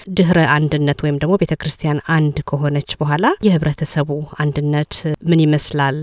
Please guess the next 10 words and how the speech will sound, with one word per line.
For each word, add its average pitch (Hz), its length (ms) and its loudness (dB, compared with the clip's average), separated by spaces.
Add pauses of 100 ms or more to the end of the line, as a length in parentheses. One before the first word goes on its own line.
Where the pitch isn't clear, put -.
(240)
የሚለውን 151 460 0
ጥያቄ 156 320 -2 (100)
ነው 147 160 2 (140)
በቅድሚያ 151 480 -2
የማነሳው። 151 600 2 (120)
በቅድሚያ 175 480 2 (280)
መላከ 156 380 -2 (100)
ምሕረት 156 380 0 (180)
ቆሞስ 143 440 -2 (220)
አባ 156 180 -8